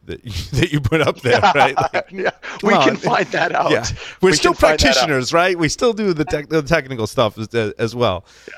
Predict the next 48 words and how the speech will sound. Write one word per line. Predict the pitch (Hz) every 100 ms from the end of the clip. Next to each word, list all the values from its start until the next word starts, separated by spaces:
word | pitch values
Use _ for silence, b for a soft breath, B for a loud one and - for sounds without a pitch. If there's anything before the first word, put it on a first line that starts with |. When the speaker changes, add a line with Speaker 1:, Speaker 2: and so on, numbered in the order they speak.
| B 123
Speaker 2:
Yeah. | 113 101
Speaker 1:
um, | 101
and | 131 120
including | 113 151 131 117
analyzing | 107 104 101 98 95
the |
market. | 92 98 - -
Oh, | 131 104 b b
so | - 170
I | 151 202
get | 262 214
the | 165
V | 117 135 135 127 -
companies, | - 131 - 123 117 107 - -
um, | 110 104 98 92 87 85 _ _ -
confused. | 123 - 120 147 202 - - _ _ -
So | - 135 117 117 -
Varonis | 127 135 147 147 -
is | - 120 110
that, | 113 107 - - -
uh, | 104 98 98 95 -
like, | 98 -
Speaker 2:
Varonis, | 123 120 120
Speaker 1:
data, | 131 113 110
Speaker 2:
yeah. | 139
Speaker 1:
data | 131 120 123
protection. | 110 127 113 - 120 110
Speaker 2:
Wisconsin. | 110 104 B -
Speaker 1:
I | 107
did | 127 123
meet | 123
with | 113
Brian, | 120 110 117 117 113 107 _ _ -
uh, | 107 101 101
did | 104
a | 104
briefing | 113 113
with | 104
them | 110
at | 104
Black | 110 107 104
Hat, | 113 104 104 _ -
talked | 113 113
about | 107 101
them | 104
on | 101
the | 92
show, | 113 101 98